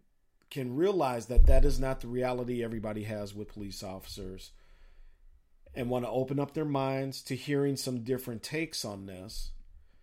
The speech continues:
And by the way, again,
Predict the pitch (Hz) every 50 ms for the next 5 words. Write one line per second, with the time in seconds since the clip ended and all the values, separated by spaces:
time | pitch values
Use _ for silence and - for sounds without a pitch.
0 | - _ - 127 113 107 123 127 127 131 127 135 156 151 123 110 113 123 120 -
1 | _ _ _ _ _ _ _ _ _ _ _ - - _ _ 117 101 95 123 139
2 | 151 131 117 117 110